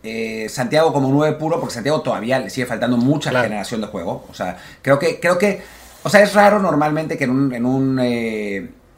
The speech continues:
Speaker 1: en un cuatro cuatro dos, un cinco tres dos, una línea de dos puntas, el, los dos puntas sean altos y fuertes, ¿no?
Speaker 2: Sí.
Speaker 1: Pero, pues, puede pasar, y para México es algo que no pa-, no ha pasado nunca en la vida, creo.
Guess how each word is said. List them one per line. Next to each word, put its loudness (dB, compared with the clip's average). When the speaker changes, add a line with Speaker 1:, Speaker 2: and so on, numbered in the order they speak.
Speaker 1:
en -6
un 2
cuatro 0
cuatro 2
dos, 4
un -2
cinco -2
tres 0
dos, 2
una 2
línea 4
de 2
dos 2
puntas, 0
el, 4
los 0
dos 2
puntas -4
sean 2
altos 2
y 2
fuertes, 0
¿no? 0
Speaker 2:
Sí. -4
Speaker 1:
Pero, 2
pues, -12
puede -4
pasar, 2
y -6
para 2
México -2
es 0
algo 2
que -4
no -4
pa-, 2
no 0
ha 2
pasado 0
nunca 2
en 4
la 4
vida, 2
creo. 2